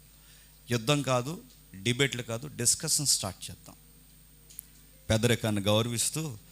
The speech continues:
వాళ్ళకి నేను మనవి చేస్తున్నాను. రెండవది, కొంతమంది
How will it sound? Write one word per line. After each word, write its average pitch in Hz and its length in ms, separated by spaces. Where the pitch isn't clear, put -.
వాళ్ళకి 101 680
నేను 104 160
మనవి 101 240
చేస్తున్నాను. 87 840
రెండవది, 101 600
కొంతమంది 139 880